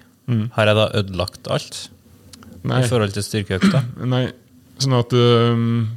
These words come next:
Speaker 1: rå-, rådet er jo å ikke trene kondisjon, ikke slite seg ut for styrke.
Speaker 2: Mm.
Speaker 1: For styrketrening er veldig avhengig av at du er, at du klarer å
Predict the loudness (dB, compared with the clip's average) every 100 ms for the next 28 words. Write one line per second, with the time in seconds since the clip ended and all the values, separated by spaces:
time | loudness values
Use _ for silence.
0 | -10 -2 2 4 4 4 4 4 4 0
1 | -2 -4 -4 -4 -4 -2 0 0 -2 -4
2 | -8 -12 -4 -2 -2 -4 -6 -2 0 2
3 | 0 -2 -2 0 0 0 -4 -4 -8 -6
4 | -2 -2 -2 -4 2 2 2 -2 -2 -2
5 | -2 0 2 4 4 4 0 -2 -4 -2
6 | 0 2 2 0 -2 -8 -18 -10 -10 -12
7 | -18 -12 -10 -4 -4 -2 -4